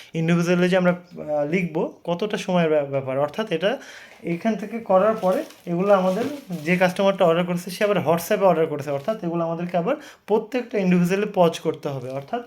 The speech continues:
যেন সে একটা ডিজিটাল মেমো পায় এবং আমাদের কাছে যেন ডকুমেন্ট থাকে। অর্থাৎ আমাদের কাছে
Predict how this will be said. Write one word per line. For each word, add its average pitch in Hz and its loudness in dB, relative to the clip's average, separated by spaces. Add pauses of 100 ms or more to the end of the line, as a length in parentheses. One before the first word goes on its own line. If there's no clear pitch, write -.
যেন 190 -4 (500)
সে - -4
একটা 180 2
ডিজিটাল 185 0
মেমো 180 0 (120)
পায় 180 4
এবং 180 2
আমাদের 156 2
কাছে 165 -6
যেন 165 -4
ডকুমেন্ট 147 -2
থাকে। 127 -6
অর্থাৎ 139 -4 (540)
আমাদের 190 2
কাছে 175 -2